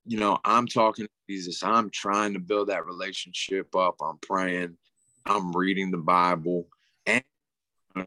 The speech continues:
spread his message when I'm by far the happiest in my life. You know, thank,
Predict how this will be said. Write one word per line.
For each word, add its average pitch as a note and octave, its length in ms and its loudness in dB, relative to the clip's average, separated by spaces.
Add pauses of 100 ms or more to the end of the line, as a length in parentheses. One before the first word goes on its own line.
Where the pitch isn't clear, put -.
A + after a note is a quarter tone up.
(340)
spread G2 220 2
his F#2 200 0
message F#2+ 680 -4 (760)
when G2 180 0
I'm F2+ 280 2 (440)
by G2 200 4
far F2 600 -2 (260)
the E2+ 100 -14
happiest E2 560 -6
in C#2 60 -10
my C2 140 2
life. B1 200 -2
You - 80 -20 (120)
know, F2 260 0 (540)
thank, G#2 180 0